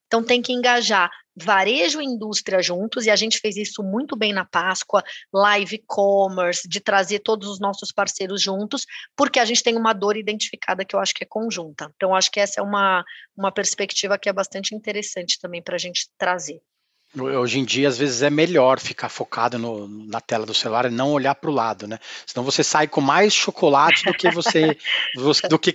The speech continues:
Speaker 2: com as compras efetivas que você queria, na
Speaker 1: Qualquer
Speaker 2: verdade,
Speaker 1: hora
Speaker 2: né?
Speaker 1: que te der aquela vontade também, você não tem, né? Então é isso, tem que, tem que achar o
Speaker 2: Aí a gente faz o
Speaker 1: equilíbrio.
Speaker 2: estoque em casa, não tem problema.
Speaker 1: <laughs>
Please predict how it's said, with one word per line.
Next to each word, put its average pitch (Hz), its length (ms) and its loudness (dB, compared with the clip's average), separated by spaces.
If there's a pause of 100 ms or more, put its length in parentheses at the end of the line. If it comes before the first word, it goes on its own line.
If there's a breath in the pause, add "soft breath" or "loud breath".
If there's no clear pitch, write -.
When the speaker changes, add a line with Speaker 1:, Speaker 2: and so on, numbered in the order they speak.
Speaker 2:
com 185 240 6
as 165 140 4
compras 160 480 2
efetivas 151 560 2
que - 60 -14
você 151 140 0
queria, 127 380 0
na 117 80 -4
Speaker 1:
Qualquer 117 140 2
Speaker 2:
verdade, 220 240 4
Speaker 1:
hora 254 140 4
Speaker 2:
né? 208 60 0
Speaker 1:
que 269 100 2
te 277 140 2
der 247 200 6
aquela 240 300 4
vontade 214 500 0
também, 226 300 -2
você 262 320 2
não 285 180 -6
tem, 254 300 0
né? 220 260 -4 (100)
Então 220 280 4
é 254 120 6
isso, 262 380 0
tem 220 280 0
que, 277 520 -2
tem 262 140 4
que 269 80 0
achar 269 240 4
o - 20 6
Speaker 2:
Aí 127 120 4
a 139 60 6
gente 147 280 2
faz 160 280 4
o 143 40 2
Speaker 1:
equilíbrio. 160 100 2
Speaker 2:
estoque 147 420 4
em 147 40 0
casa, 123 360 2
não 127 120 -4
tem 127 160 -4
problema. 113 480 -6
Speaker 1:
<laughs> - 800 -2